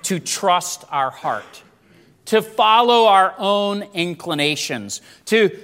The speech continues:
to come up with reasons to do the things that we want to do. That is a very dangerous thing.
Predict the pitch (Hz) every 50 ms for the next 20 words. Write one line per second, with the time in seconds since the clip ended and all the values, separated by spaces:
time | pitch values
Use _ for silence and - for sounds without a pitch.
0 | - - 226 214 - - 247 262 269 277 262 269 262 240 226 220 - 202 196 220
1 | 226 233 233 226 208 170 196 180 160 156 147 - - 196 175 151 147 196 202 214
2 | 220 220 180 214 202 208 208 196 180 175 180 180 180 180 165 - - 175 156 -
3 | 160 160 165 170 165 160 160 156 156 156 - - - 151 131 135 151 151 139 120
4 | 110 95 - - _ _ _ _ _ _ _ - 247 285 320 311 226 233 220 170
5 | 196 196 196 202 208 208 202 160 139 160 156 151 156 165 165 143 160 170 170 165
6 | 165 - - - 254 262 233 151 123 110 104 104